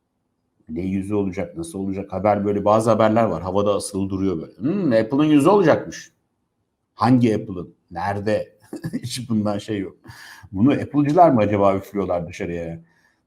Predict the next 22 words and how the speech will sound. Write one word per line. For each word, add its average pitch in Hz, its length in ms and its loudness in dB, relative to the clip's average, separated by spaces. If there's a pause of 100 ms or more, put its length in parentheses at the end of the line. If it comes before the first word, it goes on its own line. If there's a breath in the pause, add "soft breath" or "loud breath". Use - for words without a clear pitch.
"Ya 95 240 -4
işte 135 380 -4
bir 127 220 0
şunun 127 240 -4
haberini 123 320 2
yapsanıza 135 460 -2
bak, - 340 -4
bilmem 113 380 -4
ne 113 40 -6
olacak." 101 360 -6
falan 98 300 -10
diye. 87 180 -20 (300)
Bilmiyorum. 104 420 -4 (840)
Rusya'nın 185 400 4
en 180 120 4
seksi 160 420 4
erkeği 143 400 6
seçilmiş. 85 520 -8
Kim 247 240 0
dersiniz? 113 560 0 (100)
Tahmin 196 340 2
edin. 120 360 -6